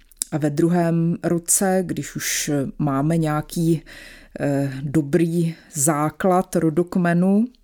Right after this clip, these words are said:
když studenti, nebo spíš posluchači, vytvoří, eh, už pěknou rodovou databázi, eh, tak se věnujeme práci na té databázi. Vytváříme různé grafické výstupy.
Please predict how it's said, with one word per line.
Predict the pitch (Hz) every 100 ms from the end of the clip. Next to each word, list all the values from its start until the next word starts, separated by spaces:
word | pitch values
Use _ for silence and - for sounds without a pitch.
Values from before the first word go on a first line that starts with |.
| _ _ _
když | - 135 -
studenti, | - 139 156 151 160 151 139 - - - _ -
nebo | 127 -
spíš | - 131 -
posluchači, | - 156 - 160 - 143 - 131 - - - -
vytvoří, | 156 - 160 160 165 147 139 127 - -
eh, | - 117 123 123 127 127 143 143 - - - -
už | - -
pěknou | - 147 139 190 170 175
rodovou | 170 151 165 170 175
databázi, | 160 - 175 165 175 170 170 202 208 240 - - - -
eh, | -
tak | 147 165 -
se | -
věnujeme | 147 156 151 160 151 156
práci | 156 151 135 139 - 156 151 -
na | 143
té | - 156
databázi. | 143 139 - 143 143 135 139 -
Vytváříme | 139 147 - 143 147 - 151 147
různé | 143 160 151
grafické | 131 143 139 170 156 - 165 156 151
výstupy. | 135 147 - - 170 - 165 156